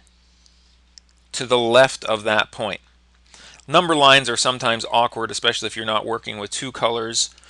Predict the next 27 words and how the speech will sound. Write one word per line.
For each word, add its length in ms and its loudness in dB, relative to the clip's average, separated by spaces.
So 260 -2
one 300 0
thing 240 -4
you 100 -8
might 280 0
do 220 -6
here 500 -4
is 180 -6
you 120 -10
might 420 -4
show 320 -4
something 380 -4
like 180 -4
that 240 2
if 100 -14
you're 80 -10
just 200 -6
working 280 -8
with 160 -6
a 40 -2
black 380 0
pencil 480 -4
over 240 -6
a 60 -8
black 360 0
number 280 -6
line. 340 -4